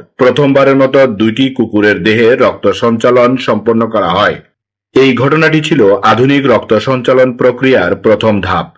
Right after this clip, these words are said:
যা পরবর্তীতে মানব দেহের রক্ত সঞ্চালনের পথ উন্মুক্ত করে।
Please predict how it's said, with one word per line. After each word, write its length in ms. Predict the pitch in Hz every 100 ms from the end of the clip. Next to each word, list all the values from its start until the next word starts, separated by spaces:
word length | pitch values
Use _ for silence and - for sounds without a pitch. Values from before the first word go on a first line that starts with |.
| _ _ -
যা 240 | 120 - 117
পরবর্তীতে 680 | 107 123 113 113 110 107 110 104
মানব 300 | 101 104 104
দেহের 380 | 107 123 131 107 127
রক্ত 300 | 117 101 - 104
সঞ্চালনের 580 | 131 127 131 131 127 127
পথ 220 | 120 90 - -
উন্মুক্ত 360 | 104 95 - 90
করে। 300 | 95 87